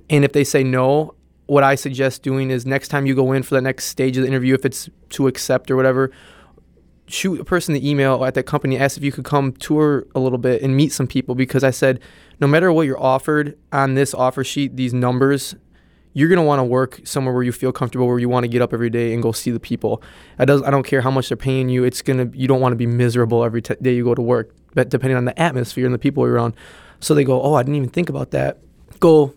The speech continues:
meet their manager, shoot me an email back or text. "Oh, they're awesome. I'm so glad I met them," because this,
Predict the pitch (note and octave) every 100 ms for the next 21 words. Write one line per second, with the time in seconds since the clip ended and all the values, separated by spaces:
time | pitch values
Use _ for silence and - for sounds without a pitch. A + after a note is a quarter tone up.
0 | _ - D3+ C3+ C#3+ C3+ C3+ B2+ C3+ C3
1 | _ _ _ - D3+ C#3+ C3 C3 C3 B2+
2 | C3 B2 B2+ C3+ C3 - - - _ _
3 | - C3+ C3 C3 C#3+ C#3 C#3 C#3 C3+ C3+
4 | B2+ - D3+ C3+ C3 B2+ B2+ C3 C#3+ C3
5 | C3 B2+ C#3+ B2 C3+